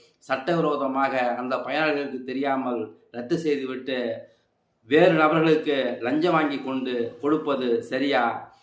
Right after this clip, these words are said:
எனவே தமிழக முதல்வர் உடனடியாக இந்த விஷயத்திலே தலையிட வேண்டும். ஏற்கனவே பட்டா கொடுத்தவர்களுக்கு உறுதி செய்து அவர்களுக்கு மீண்டும் அதே இடத்தில் பட்டாவை வழங்கி அவர்களுக்கு அடிப்படை வசதிகளை செய்து கொடுக்க இந்த அரசு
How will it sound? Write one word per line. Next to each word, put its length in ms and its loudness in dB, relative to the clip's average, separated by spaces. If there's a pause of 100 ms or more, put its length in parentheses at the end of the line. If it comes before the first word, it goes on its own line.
(180)
எனவே 540 0
தமிழக 400 0
முதல்வர் 460 0
உடனடியாக 560 -2
இந்த 160 -6
விஷயத்திலே 580 -4
தலையிட 380 0
வேண்டும். 460 -6 (300)
ஏற்கனவே 680 -2
பட்டா 600 0
கொடுத்தவர்களுக்கு 800 -4
உறுதி 320 0
செய்து 400 -6
அவர்களுக்கு 440 -4
மீண்டும் 600 -4 (160)
அதே 220 2
இடத்தில் 480 0
பட்டாவை 500 2
வழங்கி 680 -4 (180)
அவர்களுக்கு 400 2
அடிப்படை 400 2
வசதிகளை 520 -2
செய்து 300 0
கொடுக்க 420 -2
இந்த 200 0
அரசு 640 -2